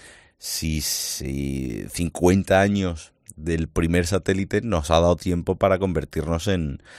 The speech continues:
pues, oye, una potencia espacial, ¿eh? Yo sé que al nivel de China y Estados Unidos es difícil llegar, o de Rusia,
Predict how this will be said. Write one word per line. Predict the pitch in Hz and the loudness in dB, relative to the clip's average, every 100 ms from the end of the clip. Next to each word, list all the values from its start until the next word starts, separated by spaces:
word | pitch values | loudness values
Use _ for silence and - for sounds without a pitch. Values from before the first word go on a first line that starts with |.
| - - _ | -20 -20 _
pues, | - - | -12 -8
oye, | - - | -6 -2
una | 80 80 | 2 4
potencia | - - 85 82 78 69 67 65 | 4 4 2 2 2 2 -2 -4
espacial, | 69 - 69 98 127 - | -4 -4 0 0 0 -4
¿eh? | - 139 139 - - - | -8 -8 -8 -8 -8 -8
Yo | - 71 | -4 -2
sé | 78 | -2
que | 80 | 0
al | 80 78 | 0 0
nivel | 76 80 85 | 0 0 2
de | 85 | 0
China | - 92 87 85 | 0 -2 2 2
y | 82 | 2
Estados | 80 85 82 | 2 0 0
Unidos | 85 104 85 | 0 2 0
es | 78 | -2
difícil | 76 - 80 87 | -4 -4 -2 0
llegar, | 82 82 120 - | 2 4 4 0
o | 104 67 67 | -6 -2 0
de | 76 | 0
Rusia, | 85 107 120 165 | 2 0 0 -2